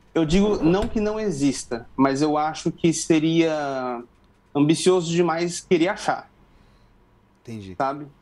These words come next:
Speaker 1: Eu acho que, por exemplo, o telescópio espacial James Webb, é, tá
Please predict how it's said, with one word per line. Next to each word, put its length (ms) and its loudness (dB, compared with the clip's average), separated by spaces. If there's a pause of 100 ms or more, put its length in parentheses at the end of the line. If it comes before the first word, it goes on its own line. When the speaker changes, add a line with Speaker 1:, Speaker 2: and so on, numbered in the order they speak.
(440)
Speaker 1:
Eu 120 0
acho 220 -4
que, 80 -10
por 160 -2
exemplo, 560 -2
o 100 4
telescópio 540 0
espacial 560 -2
James 260 2
Webb, 420 -2 (560)
é, 520 -4 (380)
tá 360 -4